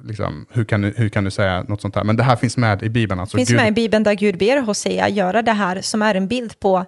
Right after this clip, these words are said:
Speaker 2: den här relationen för Gud och folket, det
Speaker 1: E-
Speaker 2: judiska folket.
Speaker 1: Exakt, att trots att
Speaker 2: Mm.
Speaker 1: vi väljer att lämna Gud, trots att vi väljer att vända Gud ryggen, så är han där och väntar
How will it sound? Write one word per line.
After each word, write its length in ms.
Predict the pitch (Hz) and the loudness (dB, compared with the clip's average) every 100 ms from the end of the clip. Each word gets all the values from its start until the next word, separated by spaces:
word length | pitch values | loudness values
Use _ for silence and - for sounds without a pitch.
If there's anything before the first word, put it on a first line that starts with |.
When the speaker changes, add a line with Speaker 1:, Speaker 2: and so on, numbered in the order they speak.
| - | -4
Speaker 2:
den 140 | 214 196 | 0 0
här 100 | 196 | 2
relationen 720 | 196 190 - 254 233 202 180 | 2 0 -2 -2 0 -2 -4
för 200 | - - | -2 -2
Gud 360 | 190 220 190 185 | 0 0 0 -2
och 300 | - 185 - - _ _ - | -4 -6 -8 -20 _ _ -4
folket, 440 | 196 - - - | -4 -4 -8 -8
det 80 | - | -6
Speaker 1:
E- 40 | 196 | -2
Speaker 2:
judiska 360 | 180 185 - | -2 -2 -4
folket. 300 | 170 185 - | -2 -2 0
Speaker 1:
Exakt, 340 | 123 - 120 - | -2 2 2 2
att 120 | 113 | 0
trots 280 | - 143 - | 2 2 4
att 80 | 135 | 2
Speaker 2:
Mm. 120 | - | 4
Speaker 1:
vi 240 | 135 123 | 4 2
väljer 480 | 110 123 120 113 107 107 | 2 0 2 2 2 0
att 200 | 110 - | -2 0
lämna 420 | 120 131 127 117 | 2 4 4 2
Gud, 260 | 113 98 | 0 -2
trots 200 | - 123 | 0 -2
att 80 | 120 | 0
vi 180 | 120 117 | 0 0
väljer 280 | 110 107 101 | 2 0 0
att 280 | 98 101 104 | -2 -2 -2
vända 360 | 104 113 107 | 0 2 2
Gud 280 | 110 113 101 | 2 0 2
ryggen, 420 | 120 123 101 98 - _ | 0 2 0 -2 -4 _
så 200 | _ - | _ -2
är 100 | 123 | 2
han 180 | 113 117 | 2 2
där 260 | 110 104 - | 2 2 0
och 180 | 107 110 | 0 4
väntar 500 | 127 123 - 95 | 4 2 0 -2